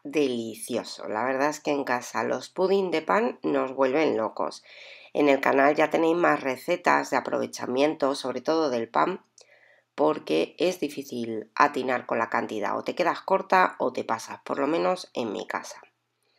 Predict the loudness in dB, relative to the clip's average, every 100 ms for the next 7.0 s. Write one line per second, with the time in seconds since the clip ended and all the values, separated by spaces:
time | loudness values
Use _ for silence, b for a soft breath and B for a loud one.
0 | b b b b b b _ 0 2 -2
1 | -2 0 0 -2 -6 -6 6 6 8 2
2 | -4 -8 -8 -8 -2 -2 0 2 2 0
3 | -4 -4 -2 -2 0 -2 -2 0 0 -2
4 | -4 -2 -4 -6 -8 -4 -4 -4 -12 -12
5 | -12 -10 -10 -6 0 2 2 2 0 0
6 | -2 -2 0 -2 -2 -2 0 -2 -6